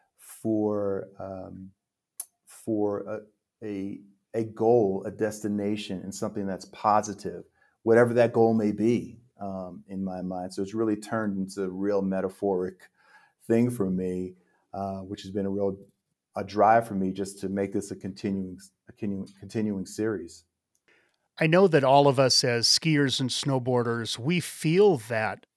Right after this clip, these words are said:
Speaker 2: on the mountaintop. It's why we love this sport. It is, as you said,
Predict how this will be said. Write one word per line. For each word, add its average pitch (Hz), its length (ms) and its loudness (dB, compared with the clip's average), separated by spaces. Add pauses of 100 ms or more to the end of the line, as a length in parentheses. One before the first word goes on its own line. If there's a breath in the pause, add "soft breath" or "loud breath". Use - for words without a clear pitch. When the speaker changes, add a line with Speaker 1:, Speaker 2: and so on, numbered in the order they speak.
(200)
Speaker 2:
on 135 220 -2
the 123 80 -2
mountaintop. 123 720 -4
It's - 220 -6
why 135 460 0
we 139 180 -2
love 127 300 -2
this 127 180 -2
sport. - 420 -2 (320 loud breath)
It 143 140 0
is, 170 260 6
as 139 220 0
you 139 60 -4
said, 123 320 -2